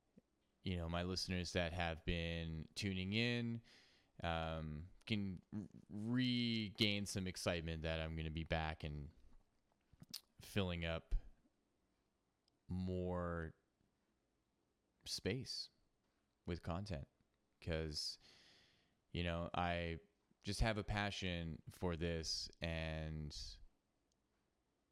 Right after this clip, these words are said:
just doing my best. Just doing my best, as we all are in this weird and strange new world that we're finding ourselves into. So, thank you for tuning in.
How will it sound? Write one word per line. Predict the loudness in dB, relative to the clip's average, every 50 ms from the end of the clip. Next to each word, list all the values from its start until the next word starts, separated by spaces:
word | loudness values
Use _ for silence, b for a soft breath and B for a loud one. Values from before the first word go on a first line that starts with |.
| _ _ _ _ _ _ _ _
just | -6 -4 -2 -4 -2 -2
doing | 0 0 2 2 2
my | 0 0 0
best. | 0 0 0 0 -2 -4 -6 -8 -10 -16 _ _ _ -14
Just | -12 -12 -12 -10 -6
doing | -4 -2 -2 0
my | 0 0
best, | 2 2 2 2 0 -2
as | -2 -2 -2
we | 0 0 2
all | 2 2 2 2
are | 2 0 0 0
in | 0 0
this | -2 -2 -4 -4 -4
weird | -2 0 2 2 2 2 0 0
and | 0 -2 -4
strange | -4 -4 -2 0 0 0 0 0 -2 0
new | 0 0 0
world | 2 2 2 2 2
that | 0 0
we're | -2 -2
finding | 0 2 0 2 2 0 0 -2
ourselves | -2 -2 -2 -2 -2 -2 -2 -4
into. | -4 -4 -4 -4 -4 -2
So, | 0 4 6 8 8 8 6 2 -2 -8 _ b b b b b b b b b b b b b b b b b b b b b b b b _ -20 -20 _ 4
thank | 6 6 8 8 6
you | 4 4
for | 4 2
tuning | 2 4 4 4 4 4 4 4
in. | 4 4 4 4 2 0 0 -2 -4